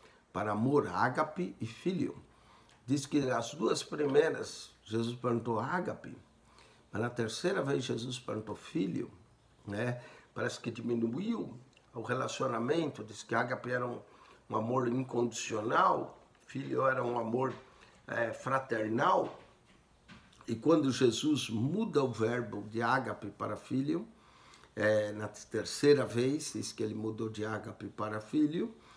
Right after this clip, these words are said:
né, no original grego, e disse-lhe, Senhor, tu sabes tudo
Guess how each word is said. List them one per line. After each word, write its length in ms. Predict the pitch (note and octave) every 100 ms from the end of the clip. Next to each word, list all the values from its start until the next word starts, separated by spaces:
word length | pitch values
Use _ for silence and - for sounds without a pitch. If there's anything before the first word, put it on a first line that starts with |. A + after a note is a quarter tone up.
| - -
né, 80 | G#2
no 160 | G#2+ G#2+
original 560 | A2 A2 A2 G#2+ A2+
grego, 580 | A2 A#2 C3+ D#3 F3+ G#3 - - - -
e 80 | C3
disse-lhe, 800 | A2+ C3+ C3+ - B2 A#2 B2 - - _ _ -
Senhor, 640 | - C3+ C3 C3 C3+ C3 -
tu 140 | - A#2+
sabes 680 | - - A2 G#2+ A#2 - - -
tudo 360 | G2 - F2+